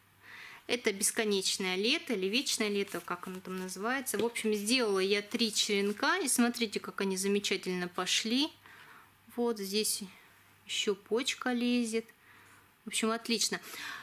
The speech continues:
Э, почвовая смесь такая же, как и для черенков фуксии и пеларгонии. В такой же субстрат посажен и крупнолистная гортензия. Отлично она пошла.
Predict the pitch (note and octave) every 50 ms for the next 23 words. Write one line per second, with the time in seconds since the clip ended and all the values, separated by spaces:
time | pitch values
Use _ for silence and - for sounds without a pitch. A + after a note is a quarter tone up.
0 | - - - - - - - E3+ G#3 G#3+ G#3 G3+ G3+ - D#4+ D#4 - C#4+ C#4+ B3
1 | - - D#4+ E4+ D#4+ - - A#3 A3+ - - B3 B3 C4 D4 D#4+ E4 D4 - C#4+
2 | - - - A3 B3 C4+ - - A3+ A3 G3+ G3 G3 G3 G3 F#3+ - - - G3
3 | G3 G3 - G3 F#3 F3+ - - A3+ C4+ - - - - G3 F#3+ G#3+ A#3 - -
4 | A3 G3 G3 F#3+ F#3+ F#3 F3 E3+ F3 E3+ E3+ E3+ D#3+ D#3+ E3+ E3+ - - - -
5 | - - - G3 F#3+ F#3+ - A#3+ C4+ C#4+ C4+ B3 A#3 - - - F#3+ - - -
6 | - A3 A#3+ B3 - - - - F#3+ F#3+ - - - G#3 A3+ A3 A3 G3 F#3 -
7 | - - F3+ G3+ G#3+ A3 A3+ - - - - - - _ _ _ _ _ - -
8 | - - - - - - - - - - - - - _ - - - F#3+ - G3
9 | F#3+ G3 G#3+ A#3+ - A3 G3+ G3+ G3+ G3+ G#3 - - - - F#3+ F#3 F3+ F3+ F3
10 | - E3 E3+ F3+ F3+ - - - - - - B3 C4 - C4 G#3+ F3 - - -
11 | F#3+ F3+ F#3 F#3 F3+ - G#3 G#3+ - - - D#4 F4